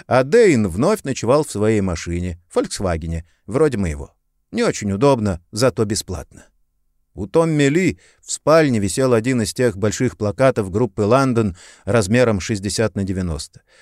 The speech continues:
Он был всего лишь мальчишкой, слишком молодым, чтобы ходить по клубам, но уже большим поклонником "Лондон", как и многие другие ребята. Слухи о нас все распространялись и распространялись, и после шести или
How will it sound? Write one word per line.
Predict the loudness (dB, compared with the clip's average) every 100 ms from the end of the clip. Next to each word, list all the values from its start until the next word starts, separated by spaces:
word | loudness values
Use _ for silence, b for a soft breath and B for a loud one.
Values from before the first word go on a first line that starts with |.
| b b
Он | -4 0
был | 2 0
всего | 0 0 2
лишь | 2 0 -4 -6
мальчишкой, | -6 -6 -6 -6 -6 -12 _ _
слишком | -12 -8 -8 -6 -2
молодым, | 0 2 0 -4
чтобы | -6 -4 -4
ходить | -4 -6 -4
по | -4
клубам, | -2 -2 0 -2 b b b b
но | -8
уже | -2 0 2
большим | 0 0 0
поклонником | 0 2 0 0 -4 -2
"Лондон", | 2 2 2 0 0 b b b
как | -6 -2
и | 0
многие | 2 2 2 0
другие | -2 -4 -2 -2
ребята. | -2 -2 -6 -8 -20 _ _
Слухи | -6 -2 2 2
о | 4
нас | 2 2 0
все | -2 -2
распространялись | -2 -4 -8 -4 -4 0 2 2 0 -2
и | -2
распространялись, | -2 -6 -6 -6 -2 -2 0 0 0 -2 -6
и | -8
после | -4 -6 -4 -8
шести | -6 -6 -6 -6 -2 -2
или | -2 -6